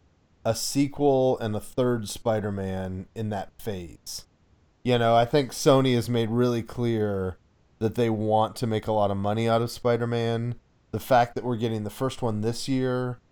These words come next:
and the second one is gonna be in two thousand nineteen, no matter how they're, they're doing this, if this phase is at least four years long, like the current one is, there's gonna have to be at least two Spider-Man movies.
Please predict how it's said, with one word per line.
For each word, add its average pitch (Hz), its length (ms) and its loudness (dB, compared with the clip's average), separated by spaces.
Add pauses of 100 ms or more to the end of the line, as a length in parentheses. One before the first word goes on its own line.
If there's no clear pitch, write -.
(180)
and 113 140 -2
the 113 80 -2
second 120 340 -2
one 117 180 0
is 107 140 -2
gonna 110 160 -4
be 107 140 -4
in 98 80 -4
two 113 160 -6
thousand 107 320 0
nineteen, 120 840 -4 (560)
no 127 80 2
matter 135 280 4
how 143 360 4
they're, 113 440 4 (120)
they're 110 160 -2
doing 110 400 2
this, 92 220 -4
if 101 100 -4
this 143 220 2
phase 120 580 2
is 107 140 -4
at 104 160 -2
least 113 280 -2
four 117 280 0
years 101 280 0
long, 95 540 -2 (380)
like 104 160 0
the 95 100 -6
current 123 380 0
one 123 180 4
is, 123 500 0 (360)
there's 120 160 0
gonna 131 160 4
have 123 180 0
to 127 100 0
be 113 140 2
at 107 140 0
least 113 280 0
two 113 140 -2
Spider-Man 90 580 -2
movies. 82 520 -8